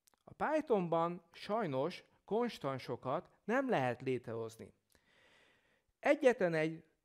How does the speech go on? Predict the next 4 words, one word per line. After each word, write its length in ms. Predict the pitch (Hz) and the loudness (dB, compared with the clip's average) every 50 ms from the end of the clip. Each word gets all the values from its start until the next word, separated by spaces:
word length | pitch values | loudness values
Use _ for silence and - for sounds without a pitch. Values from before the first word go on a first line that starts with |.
| _ _ | _ _
dolgot 480 | 151 190 214 226 220 175 156 131 131 | 2 6 6 6 8 6 2 0 0
tehetünk, 600 | - 131 127 131 123 - 143 156 208 277 - - - _ _ _ _ - _ _ _ _ _ _ _ _ _ _ | -2 -4 -4 -4 -6 -6 -4 -4 -4 -6 -8 -14 -20 _ _ _ _ -20 _ _ _ _ _ _ _ _ _ _
hogy 420 | - 156 165 165 160 160 165 151 165 165 156 147 151 - - | -2 0 4 6 6 6 6 4 4 4 4 2 0 -6 -6
a 340 | - 139 139 139 135 135 | -2 0 0 2 0 0